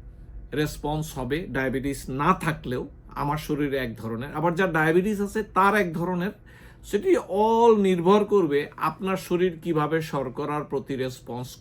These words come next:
করছে। আসুন এই পদ্ধতিতে শিখে নেই যে সুগার কিভাবে ফ্ল্যাকচুয়েট করে এবং কি খেলে কমবে। আমরা সিরিজ আকারে প্রচুর ভিডিও আনবো, সপ্তাহে একটি করে আনবো, ঠিক আছে?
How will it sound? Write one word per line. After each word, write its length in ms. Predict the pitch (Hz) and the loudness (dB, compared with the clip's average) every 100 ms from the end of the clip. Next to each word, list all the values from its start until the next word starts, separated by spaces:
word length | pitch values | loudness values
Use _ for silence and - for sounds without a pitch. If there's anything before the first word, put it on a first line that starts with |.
| - | 0
করছে। 480 | 247 254 - 107 - - - - - - - - - - - - - - - - - - | 0 0 -10 -12 -12 -20 -20 -20 -20 -20 -20 -20 -20 -20 -20 -20 -20 -20 -20 -20 -20 -10
আসুন 240 | 160 156 196 | -2 4 6
এই 120 | 185 | 4
পদ্ধতিতে 480 | 185 175 180 175 190 | 2 0 0 2 0
শিখে 400 | 160 156 156 180 | 0 -8 2 2
নেই 320 | 151 127 190 - - - - - | 2 -2 -6 -14 -20 -20 -20 -18
যে 480 | 123 123 113 107 101 | -8 -4 -4 -6 -10
সুগার 420 | - 135 143 143 - - | -6 -2 -2 -4 -10 -6
কিভাবে 420 | 175 156 151 151 | -2 0 0 0
ফ্ল্যাকচুয়েট 640 | - 120 120 - - 160 - | -2 -6 -6 -6 -4 -4 -4
করে 140 | 190 | -2
এবং 220 | 185 156 156 - | 0 0 -4 -6
কি 120 | 226 | -6
খেলে 360 | 185 180 165 160 | -2 0 0 -2
কমবে। 480 | 143 143 143 185 233 | -2 -6 -2 -2 0
আমরা 320 | 151 147 147 | -2 -4 -6
সিরিজ 440 | - 233 247 233 | -2 0 2 4
আকারে 280 | 220 190 185 | 4 4 -4
প্রচুর 580 | - 220 240 - 247 196 | -4 -6 -4 -2 -2 0
ভিডিও 340 | 165 160 170 | 0 4 4
আনবো, 440 | 147 127 123 170 - - - - - | 4 2 -2 -4 -6 -18 -20 -20 -4
সপ্তাহে 440 | - 170 180 175 | -4 0 2 4
একটি 300 | 156 156 156 | 2 0 -4
করে 220 | 135 123 113 | -2 -2 -2
আনবো, 280 | 104 82 - - - - - | -4 -8 -14 -20 -20 -20 -4
ঠিক 160 | 208 | -2
আছে? 240 | 240 - | -2 -6